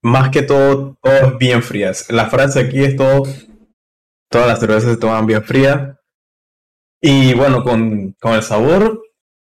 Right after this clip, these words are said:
como tú dices, bastante lager. Yo no sabía nada, no había investigado <laughs> de, de todo lo que es la, la Balboa, pero sí. Eh, he probado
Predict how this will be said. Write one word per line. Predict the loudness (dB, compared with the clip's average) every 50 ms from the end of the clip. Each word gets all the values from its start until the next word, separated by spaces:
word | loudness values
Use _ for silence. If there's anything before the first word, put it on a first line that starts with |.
| _ _ _ _ _ _ _ _ _ _ _ _ _ _ -2
como | 0 2 2 2
tú | 2 2
dices, | 2 2 2 0 0 -2
bastante | -2 -2 -2 0 0 0 2 0 0 2
lager. | 2 2 2 2 2 0 0 2 2
Yo | 2 2 2
no | 2 0
sabía | 0 0 0 0 0 2 0 0
nada, | 0 0 0 0 0 -2 -2
no | -2 0 0
había | 0 2
investigado | 2 0 0 0 -2 -2 -2 -2 -4 -6 -10 -18 -20 -12 -6
<laughs> | -4 -4 -4 -4 -8 _ _ _ -10 -10 -10 -10 -12 -18 -18 -20 -16 _ -2
de, | 0 2 2 2 2 2 0 0
de | 0 -2 -2
todo | 0 0 0 2 2
lo | 2 2
que | 0 0 0 2 2 2 2
es | 0
la, | 0 0 0 0 -2 -2
la | -2 -2
Balboa, | -2 -2 -4 -4 -4 -4 -4 -4 -2 -2
pero | -2 -2 -2 -4 -4 -4
sí. | -4 -2 0 0 0 -2 -4 -8 -16 _ _ _ _ _ _ _ _ _ _ _ _ _ _ _ _ -4
Eh, | 0 0 2 2 2 0 0 0 0 -2 -4 -6 -8 -12 _ _ _ _ _ 0
he | 0 2 2
probado | 2 2 0 0 0 -4 -4